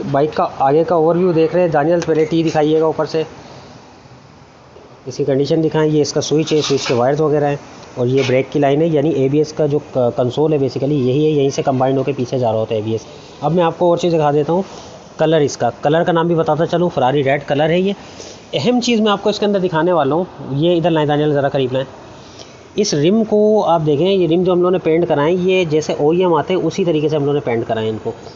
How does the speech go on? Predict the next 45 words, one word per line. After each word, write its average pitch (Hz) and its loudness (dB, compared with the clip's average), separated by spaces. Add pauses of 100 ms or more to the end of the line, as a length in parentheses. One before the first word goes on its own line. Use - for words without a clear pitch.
(140)
ये 151 0
देखें, 151 0
आपको 151 -2
अगर 151 0
दिखा 147 0
सके 156 -2
Daniel, 151 -2 (460)
आधा 151 2
रिम 196 2
जो 175 0
है 185 0 (280)
वो 156 0
shine 135 -2
paint 190 -2
के 190 -2
अंदर 185 -2
है 202 -2 (440)
और 151 -6
आधा 151 0
रिम 190 0
जो 151 2
है 175 2
वो 175 0
matte 135 0
paint 110 -2
के 117 -2
अंदर 107 -4
है। 107 -8 (680)
अब 135 0
यहाँ 131 0
से 139 -4
आपको 127 -4
वाजे 117 0
नज़र 107 -2
आ 98 0
जाएगा, 107 -4
मैं 123 -4
साफ़ - -8
कर 104 -10
देता 101 -14
हूँ। 110 -18 (680)
तो 120 -6
बहरहाल 156 0 (1500)
ओईएम 160 2
standard 160 -2